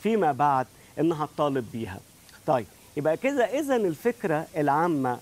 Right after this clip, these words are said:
اللي، اللي كانت عند راحيل إن كان في حاجات مختلفة جدًا جدًا في قلبها. أولًا ممكن يكون، ممكن يكون إنه هي فعلًا كانت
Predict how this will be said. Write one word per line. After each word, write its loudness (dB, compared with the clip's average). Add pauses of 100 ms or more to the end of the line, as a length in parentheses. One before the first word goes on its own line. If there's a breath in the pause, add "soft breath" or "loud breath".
(120)
اللي، -2
اللي -2
كانت -2
عند 0
راحيل 0 (480 loud breath)
إن 2
كان -4
في -6
حاجات -2
مختلفة -2
جدًا -2
جدًا -2 (100)
في -8
قلبها. -4 (640 loud breath)
أولًا 2
ممكن 0
يكون، 0
ممكن -2
يكون -2
إنه -2 (360 loud breath)
هي 2
فعلًا 0
كانت -4